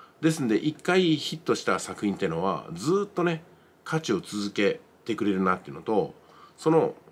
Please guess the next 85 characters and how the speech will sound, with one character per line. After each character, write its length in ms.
続 300
編 80
っ 40
て 40
い 20
う 40
の 40
を 40
フ 60
ァ 100
ン 60
が 140
作 140
り 60
出 100
す 80
っ 20
て 100
い 20
う 20
と 80
こ 80
ろ 60
が 100
あ 40
っ 40
て 140
ね、 260
う 140
ん、 60
ま 100
さ 120
に 160
時 120
代 160
だ 80
な 180
と、 140
コ 140
ン 80
テ 80
ン 60
ツ 80
っ 40
て 60
の 60
は 60
す 80
ご 120
い 40
な 140
と 80
思 80
い 20
ま 60
し 40
た。 80
ま 60
あ、 20
で 80
す 100
ん 60
で、 260
今 180
言 80
っ 20
て 100
み 100
れ 60
ば、 260
十 200
年 140
前 140
の 80
速 180
稼 180
塾 80
っ 40
て 80
い 40
う 40
の 60
は、 200
今 200
ね、 200